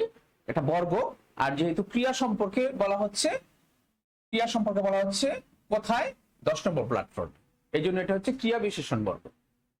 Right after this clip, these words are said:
আমি সকাল থেকে বসে আছি, বসে থাকা একটা,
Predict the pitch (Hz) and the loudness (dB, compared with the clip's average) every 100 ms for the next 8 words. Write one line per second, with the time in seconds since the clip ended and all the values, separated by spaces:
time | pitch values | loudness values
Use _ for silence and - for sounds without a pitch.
0 | _ _ _ _ - 208 254 254 240 240 | _ _ _ _ 0 2 2 0 0 2
1 | 269 294 - 226 247 226 202 202 127 95 | 0 0 0 0 0 0 0 2 0 -2
2 | - - _ _ 143 220 226 240 233 220 | -8 -12 _ _ -2 0 0 0 0 0
3 | 202 - 320 | -2 0 -2